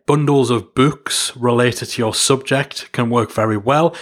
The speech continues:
Maybe even equipment if you're in a particular niche where there's a heavy use of specific equipment,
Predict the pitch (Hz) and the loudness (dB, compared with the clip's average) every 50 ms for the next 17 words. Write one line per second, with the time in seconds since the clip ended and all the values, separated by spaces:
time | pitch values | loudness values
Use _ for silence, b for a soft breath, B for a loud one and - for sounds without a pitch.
0 | B B B 139 143 151 151 160 156 127 139 139 131 - - - 175 170 - - | B B B 0 2 4 4 4 2 2 0 -2 -2 -4 -4 -2 -2 -2 -2 -2
1 | 156 165 170 156 - - 139 131 - - 135 131 127 123 120 113 - 123 120 117 | -2 -2 -2 -2 0 0 0 0 0 0 0 2 2 2 2 0 0 -2 -2 -2
2 | 113 - 117 - - - 135 123 - - - 127 113 107 104 107 117 135 147 143 | -4 -6 -8 -6 -4 -4 -4 -6 -6 -6 -6 -4 -4 -2 -2 0 2 2 2 2
3 | - - B B B B B B - 110 110 117 120 120 120 117 117 107 98 B | 0 -2 B B B B B B -8 -2 0 2 4 4 4 4 2 0 -2 B
4 | B B B _ - 120 120 117 110 110 104 - - - 120 113 117 120 123 120 | B B B _ -2 0 0 2 2 0 -2 0 0 0 2 2 2 2 2 0
5 | - - 120 107 - - - - - - - 131 113 113 101 95 - - 170 160 | 0 -2 -4 -4 -4 -4 -6 -4 -2 -2 0 0 -2 -2 -6 -8 -4 -2 -2 0
6 | 147 151 147 143 | 0 0 -2 -2